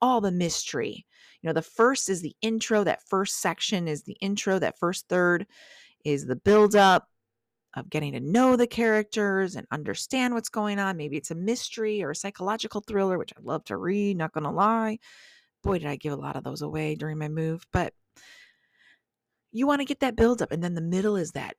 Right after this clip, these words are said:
"Oh my gosh," that page turner t-, time where you're just like, "Who did it? What's happening? What's going on? Are they getting married? What's going on? I don't know what's happening. Did somebody die? I think it was the butler."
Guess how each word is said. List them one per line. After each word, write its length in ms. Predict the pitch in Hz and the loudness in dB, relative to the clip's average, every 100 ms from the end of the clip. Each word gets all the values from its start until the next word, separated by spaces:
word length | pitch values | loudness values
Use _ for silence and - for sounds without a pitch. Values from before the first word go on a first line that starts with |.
| - | -4
"Oh 140 | 160 | -2
my 180 | 160 139 | -2 -4
gosh," 600 | 131 160 - 135 - - - | -4 -2 0 2 0 -2 -4
that 180 | - - | -4 0
page 380 | 175 175 175 - | 2 2 2 2
turner 320 | 185 165 143 | 2 2 -2
t-, 180 | - 151 - - | -4 -8 -6 -6
time 380 | 170 113 101 98 | -4 -4 -6 -6
where 120 | 120 | -6
you're 140 | 107 127 | -4 -4
just 240 | 151 - | -4 -4
like, 140 | 156 - - | -6 -8 -6
"Who 400 | 165 165 196 226 | -2 4 6 6
did 200 | 233 254 | 6 6
it? 200 | 233 - _ _ - | 6 4 _ _ 2
What's 320 | 220 214 - | 4 4 2
happening? 460 | 202 208 220 196 | 4 4 0 0
What's 160 | 185 208 | 0 0
going 300 | 240 226 220 | 2 2 2
on? 240 | 214 220 | 2 0
Are 80 | 196 | 2
they 80 | 208 | 2
getting 200 | 254 269 | 0 0
married? 340 | 247 226 285 285 | 2 2 2 -2
What's 140 | 294 | -4
going 260 | - 311 302 | -4 -6 -4
on? 140 | 294 | -4
I 60 | 262 | -4
don't 180 | 277 | -4
know 120 | 277 277 | -4 -8
what's 160 | 277 | -4
happening. 380 | 330 277 247 220 339 - - | -4 -4 -6 -10 -12 -14 -8
Did 120 | 226 | -4
somebody 260 | 269 302 294 | -4 -4 -4
die? 500 | 254 254 285 302 294 _ - _ - | -2 0 0 -4 -8 _ -20 _ -6
I 80 | 269 | -4
think 160 | 302 | -2
it 80 | 294 | -2
was 160 | 294 - | -4 -2
the 100 | 277 | 0
butler." 520 | 277 - 262 196 | 0 2 0 0